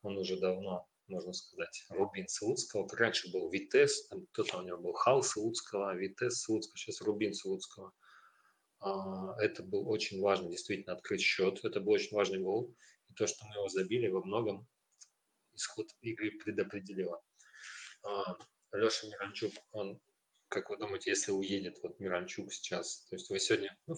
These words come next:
я думаю, что если все, кто-то матч смотрел, все ска-, все согласятся, что если не было бы Миранчука,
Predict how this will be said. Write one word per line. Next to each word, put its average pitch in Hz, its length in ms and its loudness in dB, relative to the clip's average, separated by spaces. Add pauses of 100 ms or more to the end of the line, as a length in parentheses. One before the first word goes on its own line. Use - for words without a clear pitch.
(140)
я 107 440 2
думаю, 104 220 0
что - 160 0
если 101 220 2
все, 101 240 4
кто-то 107 300 -4
матч 104 220 2
смотрел, - 480 2
все - 240 2
ска-, - 280 -2
все - 220 0
согласятся, 95 580 0
что - 220 -2
если 95 400 0
не 98 140 -2
было 95 180 4
бы 92 160 2
Миранчука, 98 800 0